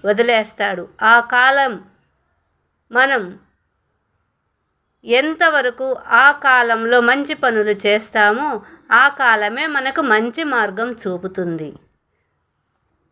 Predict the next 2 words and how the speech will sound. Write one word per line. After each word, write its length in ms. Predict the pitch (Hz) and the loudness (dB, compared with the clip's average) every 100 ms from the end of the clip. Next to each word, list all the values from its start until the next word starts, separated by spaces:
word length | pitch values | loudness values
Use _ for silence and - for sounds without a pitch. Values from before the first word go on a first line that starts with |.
| _ _ _ _ _ _ _ _ _ | _ _ _ _ _ _ _ _ _
ప్లీజ్ 400 | 226 226 185 156 _ _ _ _ _ | 0 0 0 -4 _ _ _ _ _
అక్షరాల 760 | 233 226 - 233 202 185 208 262 | -6 -4 -4 -2 -2 0 0 -2